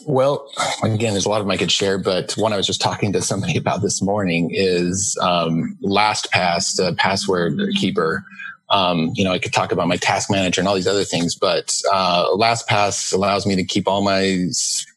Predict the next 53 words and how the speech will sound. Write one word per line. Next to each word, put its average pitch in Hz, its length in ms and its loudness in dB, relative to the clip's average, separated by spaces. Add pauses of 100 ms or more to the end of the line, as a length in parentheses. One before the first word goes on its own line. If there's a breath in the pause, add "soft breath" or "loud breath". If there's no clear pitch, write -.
passwords 98 480 0
secure, 151 600 2
share 107 300 0
'em 95 100 0
easily 107 300 0
with 95 160 -4
people 98 260 0
on 92 100 2
my 90 120 2
team. 123 600 0
If 95 140 -6
one 104 240 0
changes, 107 580 0
we 98 80 2
don't 90 140 0
have 98 120 0
to, 90 60 -4
like, 92 160 0
"Hey, 127 200 2
did 101 140 0
that 107 140 0
password 110 360 0
change?" 113 260 0
Like, 90 140 0
it - 80 -8
just - 260 -4
syncs 113 220 0
for 98 100 2
all 101 160 2
of 104 80 2
us. 104 300 -2 (520 loud breath)
And, 90 380 2
um, 87 500 0
you 98 80 -10
know, 90 120 2
there's 92 160 0
no, 92 360 0 (140)
there's 104 180 0
far 113 220 2
less 104 320 -2 (100)
points 113 280 0
of 95 140 0
vulnerability 95 640 0
where 82 120 -2
somebody 87 280 -2
could - 140 -8
end 87 160 0
up 85 120 -2
getting 85 220 0
into 82 360 -4
your, 80 400 0 (640)
you 95 60 2
know, 90 200 -2